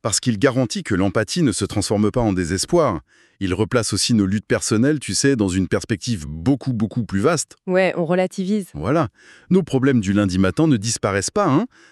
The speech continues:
Speaker 1: mais ils sont ramenés à de justes proportions. Et c'est cette nouvelle solidité qui permet à l'émission d'amorcer, euh, je pense, la transition la plus inattendue de ce document.
Speaker 2: Ah oui, oui, le grand écart, là.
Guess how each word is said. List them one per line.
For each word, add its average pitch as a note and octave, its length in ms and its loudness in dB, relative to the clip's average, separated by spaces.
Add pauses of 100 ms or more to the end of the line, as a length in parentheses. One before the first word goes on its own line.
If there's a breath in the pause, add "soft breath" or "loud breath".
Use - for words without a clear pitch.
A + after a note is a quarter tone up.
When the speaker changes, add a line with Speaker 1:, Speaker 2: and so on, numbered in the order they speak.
(100)
Speaker 1:
mais G#2 220 4
ils G#2 80 -4
sont G2 200 0
ramenés F#2 360 2
à B2+ 80 2
de F#2+ 100 -2
justes A2 300 0
proportions. A#2 540 -2 (540 soft breath)
Et B2+ 80 2
c'est B2+ 160 0
cette - 300 -2
nouvelle E3 420 2
solidité A#2 680 0 (160)
qui - 100 -14
permet G#2 320 2
à F#2+ 60 2
l'émission F#2 420 0
d'amorcer, B2 600 2 (340 loud breath)
euh, - 180 -8
je E2 140 -6
pense, B2+ 320 0
la E2 120 0
transition F2 440 0
la A#2 80 4
plus E2+ 320 -2
inattendue A#2+ 460 2
de A2+ 60 -4
ce F#2+ 120 -2
document. F#2 460 0
Speaker 2:
Ah F3+ 80 2
oui, F#3+ 160 4
oui, G3 140 0
le D#3+ 100 -2
grand D#3+ 240 0
écart, G#3+ 300 0
là. D3+ 180 -4